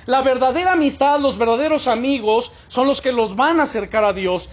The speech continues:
son los que les van a retar a ser mejores cada día. Ahora, en Filipenses capítulo dos, en el verso cinco dice:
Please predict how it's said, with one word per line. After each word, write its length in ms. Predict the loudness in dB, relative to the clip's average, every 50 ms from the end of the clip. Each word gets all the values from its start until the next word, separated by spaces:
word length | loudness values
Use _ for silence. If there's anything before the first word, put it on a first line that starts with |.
| -20 -20 -6
son 180 | -2 0 2
los 160 | 2 2 0 0
que 140 | -2 -2
les 220 | 0 0 0 0 0
van 220 | 0 0 2 2
a 80 | 2 2
retar 360 | 2 0 0 0 0 2 2
a 80 | 2 0
ser 220 | 0 0 0 0
mejores 480 | 0 -2 -2 -2 0 0 0 0 -2 -2
cada 280 | -2 0 0 0 0
día. 440 | 0 -2 -2 -2 0 0 -2 -2 -8 -16 -20 -20 -20 -20 -20 -20 -20 -20 -4
Ahora, 220 | 0 2 2 4 2
en 80 | 2
Filipenses 540 | 0 -2 -4 -2 0 0 0 0 0 -2 0
capítulo 480 | 0 0 0 0 -2 -2 0 0 0 2
dos, 400 | 2 2 2 2 0 -2 -4 -6
en 140 | -6 -4 -2
el 100 | -2 0
verso 300 | 0 0 0 -2 -2 -4
cinco 380 | -2 -2 -2 -2 -2 -2 -2 -2
dice: 360 | -2 -2 -2 0 -2 -2